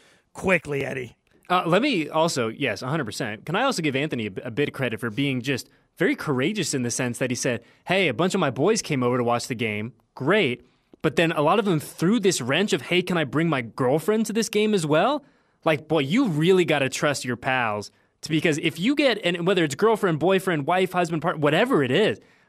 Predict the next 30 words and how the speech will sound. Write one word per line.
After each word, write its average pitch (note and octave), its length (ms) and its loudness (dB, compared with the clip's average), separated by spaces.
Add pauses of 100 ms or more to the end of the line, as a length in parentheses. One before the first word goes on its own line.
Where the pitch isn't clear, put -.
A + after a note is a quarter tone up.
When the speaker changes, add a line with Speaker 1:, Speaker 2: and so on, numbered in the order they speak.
Speaker 2:
I E3 60 0
mean, D#3 300 0 (220)
for F3 200 2
a D3 60 2
big G#3 400 -2
game, F#3 280 2
you F3+ 300 2
need G#3+ 360 2
to G#3 140 0
know E3+ 320 4
the D#3+ 120 0
dynamics. C3 840 -2 (340)
And E3+ 140 0
it E3 100 0
feels B3+ 280 -2
like E3+ 200 0
that A#3 180 2
is F#3+ 160 0
a, B2+ 140 -2 (400)
you're G3+ 260 0
really G#3+ 300 2
gambling C3+ 680 0 (100)
in, D#3 180 0
in C#3+ 180 -2
the C3+ 80 0
group D3 280 0
setting D3 360 0
there, A2+ 180 -2
being A#2+ 200 -4
like, A2+ 260 -4